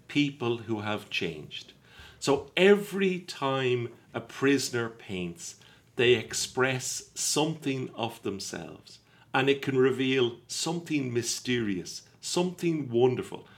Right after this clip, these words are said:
something that is totally unexpected. And so I think in a similar way, if you have a heart for prisoners,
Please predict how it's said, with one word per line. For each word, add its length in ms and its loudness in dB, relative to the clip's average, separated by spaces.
something 960 -2
that 340 0
is 400 -6
totally 920 -4
unexpected. 1040 -8
And 140 0
so 380 4
I 220 8
think 480 0
in 120 4
a 60 2
similar 720 4
way, 440 -2
if 420 6
you 200 2
have 440 -2
a 100 -6
heart 500 -2
for 180 -6
prisoners, 760 -4